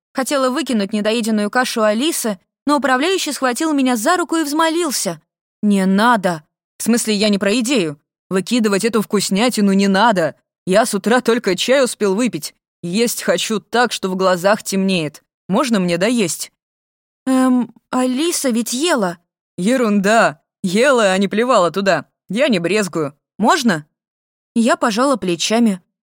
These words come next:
Судя по голодному взгляду Николая, его не остановило бы даже известие о том,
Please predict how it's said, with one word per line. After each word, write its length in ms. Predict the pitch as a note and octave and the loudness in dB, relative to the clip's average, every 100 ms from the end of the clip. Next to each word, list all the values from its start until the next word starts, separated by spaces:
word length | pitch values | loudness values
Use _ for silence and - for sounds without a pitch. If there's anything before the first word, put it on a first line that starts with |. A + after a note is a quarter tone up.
| _ | _
Судя 280 | - D#4+ D4 | -8 -4 -2
по 100 | B3 | -2
голодному 500 | A#3+ A#3 C4+ B3 A3 | 0 2 2 2 0
взгляду 380 | G3+ F#3+ B3+ A#3 | 0 -2 -2 0
Николая, 600 | G#3+ G3+ G3+ F#3+ B3 C#4 | 0 0 0 2 0 0
его 280 | B3 A3 C#4+ | -2 -2 0
не 140 | C#4 | 0
остановило 580 | C4 - A#3+ A#3 C#4 D4+ | -2 -2 0 0 0 0
бы 120 | A#3+ | -2
даже 300 | A3+ C4 B3 | -2 -2 -2
известие 460 | A3+ A#3 D4 - A#3+ | -2 -2 -4 -4 -4
о 180 | - G#3 | -2 -4
том, 360 | - E4 D4+ | -2 -2 -2